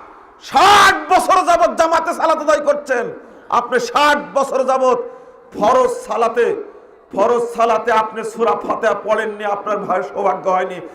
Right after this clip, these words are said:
আপনার সিরাতে মুস্তাকিমও হয়নি, আপনি সিরাতে মুস্তাকিম পাবেন না।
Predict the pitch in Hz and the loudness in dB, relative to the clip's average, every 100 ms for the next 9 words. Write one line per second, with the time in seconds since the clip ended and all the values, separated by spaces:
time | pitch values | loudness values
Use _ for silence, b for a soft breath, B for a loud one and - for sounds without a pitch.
0 | B - 247 247 269 262 - 262 233 240 | B 0 0 0 -2 -4 -2 0 2 0
1 | 233 220 175 - 196 160 160 120 120 - | -2 -4 -4 -4 -4 -4 -4 -8 -12 -18
2 | - - - - - _ - - - 247 | -20 -20 -20 -20 -20 _ -20 -20 -20 -20
3 | 254 311 349 381 415 415 - - - - | -16 -10 -6 -4 -4 -6 -10 -14 -6 -4
4 | - - - 240 254 269 262 277 294 294 | -2 -4 -2 0 0 0 0 -2 -2 0
5 | 285 339 403 349 247 | 2 4 2 2 0